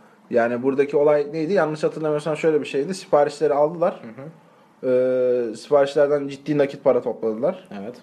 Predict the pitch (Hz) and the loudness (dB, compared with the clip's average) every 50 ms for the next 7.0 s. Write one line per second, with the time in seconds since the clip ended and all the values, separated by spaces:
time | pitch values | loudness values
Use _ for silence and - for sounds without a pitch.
0 | _ _ _ - - - - 151 180 165 147 147 156 165 - - - - 151 151 | _ _ _ -4 -4 -4 4 6 8 8 8 8 4 0 -2 -4 -6 2 4 6
1 | 151 151 151 - 156 151 147 - - 151 147 - 151 147 147 147 143 135 131 - | 6 4 4 0 -2 -2 -2 -4 -10 -12 2 4 6 6 6 6 4 0 -2 -6
2 | - 139 135 131 - - 143 139 135 135 131 - 147 139 - 165 151 147 147 147 | -6 -6 -6 -6 0 0 2 2 2 0 2 0 0 2 4 2 2 4 0 -4
3 | 139 139 143 135 131 117 - - - - - - - - 131 143 139 135 135 131 | -2 0 2 0 0 0 -4 -16 -18 -20 -20 -20 -20 -4 0 0 2 2 4 2
4 | 135 139 - - 165 170 180 180 175 165 - - 185 180 185 185 - - _ _ | 2 0 0 0 0 0 2 2 0 0 0 0 0 0 0 0 -4 -18 _ _
5 | - - - 123 127 - _ 135 135 135 135 - 127 - - - - 127 123 120 | -20 -20 -18 -20 -20 -2 _ 4 4 4 4 0 -8 -8 -10 -2 0 0 0 2
6 | - 135 123 120 120 131 127 123 120 135 156 185 202 220 208 - 101 - 107 | 0 0 0 0 0 -2 -2 -2 -2 -2 -2 -2 -2 -4 -6 -12 -16 -18 -18